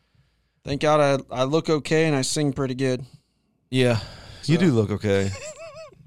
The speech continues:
Speaker 2: You do. You sing great, actually.
Speaker 1: Sometimes.
Speaker 2: No, pretty much. It's pretty much, it's pretty reliable. Yeah, it's a, it's pretty impressive. I enjoy it.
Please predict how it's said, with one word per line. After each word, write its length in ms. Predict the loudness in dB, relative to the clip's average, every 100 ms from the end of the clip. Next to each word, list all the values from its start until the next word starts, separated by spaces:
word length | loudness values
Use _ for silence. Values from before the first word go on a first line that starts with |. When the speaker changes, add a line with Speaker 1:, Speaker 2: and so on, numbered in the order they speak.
| -8
Speaker 2:
You 120 | -4
do. 260 | 0 0 -2 -4
You 60 |
sing 220 | -4 -2 -2
great, 260 | -2 -2
actually. 500 | -4 -4 -6 -4 -6 -10 -18 -20 _
Speaker 1:
Sometimes. 560 | -10 -6 -2 -2 -2 -8 -12 -20 -12 -2
Speaker 2:
No, 460 | 0 2 2 0 -4 -6
pretty 200 | -4 -2
much. 460 | -4 -4 -8 -10 _ _ _
It's 100 | _
pretty 200 | -6 -4
much, 200 | -4 -6
it's 60 | -10
pretty 220 | -6 -6
reliable. 500 | -4 -4 -4 -8 -14 _ _ _ _ _ _ _ _ _ _ _
Yeah, 200 | -4 -2
it's 180 | -2 -2
a, 120 | -6 -10 -12
it's 180 | -10 -6
pretty 220 | -4 -2
impressive. 440 | -2 -4 -4 -10 -6
I 80 | -4
enjoy 320 | -4 -4
it. 120 | -4